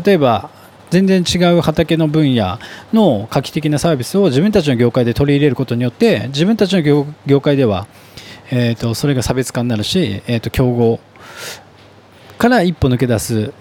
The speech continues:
えーと、一つのきっかけにもなると思いますので、まあ、そういった感じでちょっとね、ものの視点を変える。今自分が提供しているサービス、会社で自分、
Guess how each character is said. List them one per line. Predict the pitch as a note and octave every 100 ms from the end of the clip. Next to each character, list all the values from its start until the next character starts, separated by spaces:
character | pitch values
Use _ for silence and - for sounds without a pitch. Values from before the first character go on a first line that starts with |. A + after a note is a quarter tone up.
| - -
え | B2
ー |
と、 | A#2+ A#2+ A2+ A2+
一 | - D#3+
つ | -
の | G2+ G2+
き | -
っ |
か | - G3
け | G3+
に | E3
も | A2+
な | A#2
る | G#2+
と | F#2+
思 | G2+
い | G2+
ま | G#2
す | -
の | F2+
で、 | G#2+ B2 A2
ま | E3
あ、 | D#3+
そ | A#3
う | B3
い |
っ | A#3+
た | A3
感 | A3+ A3
じ |
で | G#3+
ち | G3+
ょ | A3+
っ |
と | A#2
ね、 | G#2+ F#2+ - - -
も | D#3
の | G3 A3
の | G#3+
視 | -
点 | G3 F3+
を |
変 | E3 D#3+
え |
る。 | D#3
今 | A3 G3
自 | C3
分 | D3+ F#3 F3
が | G#3 E3 G#2+
提 | C#3
供 | C3 C#3
し |
て | C#3+
い |
る |
サ | - B2+
ー |
ビ | G#2+
ス、 | - G#2
会 | - F3
社 | F3 G#3
で | A#3
自 | B2
分、 | C#3+